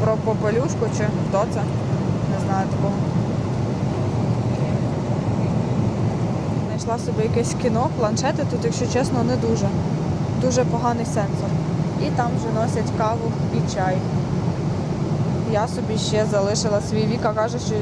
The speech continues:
це ще схоже на пудінг. Пудінг, правильно, так. Ось. Тому чекаємо каву, чайок і будемо їсти пудінг.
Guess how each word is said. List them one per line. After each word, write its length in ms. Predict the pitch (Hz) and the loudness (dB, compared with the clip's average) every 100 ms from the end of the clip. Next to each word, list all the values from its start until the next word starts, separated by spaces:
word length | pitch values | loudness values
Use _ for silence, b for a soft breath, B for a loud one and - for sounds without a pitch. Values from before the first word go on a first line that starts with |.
| 196 | 0
це 140 | 214 226 | 0 0
ще 160 | - | 0
схоже 360 | - 226 226 214 | 0 0 0 0
на 140 | 202 | 0
пудінг. 400 | 202 247 - 220 - - - - - - - - - | 0 0 0 0 0 -2 -2 -2 0 0 0 0 0
Пудінг, 320 | 233 190 - - - - | 2 2 0 0 0 0
правильно, 380 | 190 180 180 - - | 0 0 0 0 0
так. 120 | - - - - - - - - - - | 0 -2 -2 -2 -2 0 0 0 -2 0
Ось. 160 | 185 - - - - - | 0 0 -2 0 0 0
Тому 200 | - - - - - | 0 0 0 0 0
чекаємо 420 | - 220 220 208 196 | 0 0 0 0 0
каву, 220 | 247 294 262 - | 0 0 0 0
чайок 300 | 185 202 247 - - - - | 0 0 0 0 -2 -2 -2
і 220 | 226 240 | 0 0
будемо 280 | 220 220 202 | 0 0 0
їсти 320 | 196 - 160 - | 0 -2 -2 0
пудінг. 220 | - - | 0 0